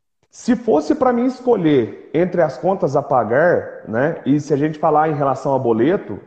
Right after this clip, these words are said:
boleto hoje é algo que se você deixar de pagar, a primeira coisa que você perde é crédito e pode vir perder desconto, né?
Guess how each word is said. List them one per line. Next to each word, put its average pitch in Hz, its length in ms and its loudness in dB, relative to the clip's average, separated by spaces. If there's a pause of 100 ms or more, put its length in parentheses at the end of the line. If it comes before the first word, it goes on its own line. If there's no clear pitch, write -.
(180)
boleto 170 600 2
hoje 170 500 0
é 143 80 2
algo 156 240 2
que - 60 -14
se - 60 -8
você 185 200 -6
deixar 208 260 -2
de 185 120 -10
pagar, 151 460 2
a - 40 -2
primeira 190 340 -2
coisa 214 280 -2
que - 80 -14
você 185 100 -2
perde 165 420 0
é 190 60 -2
crédito 214 640 -2 (400)
e 170 100 0
pode 220 400 0
vir 196 220 -4
perder 185 300 0
desconto, 147 580 -2 (320)
né? 117 240 -4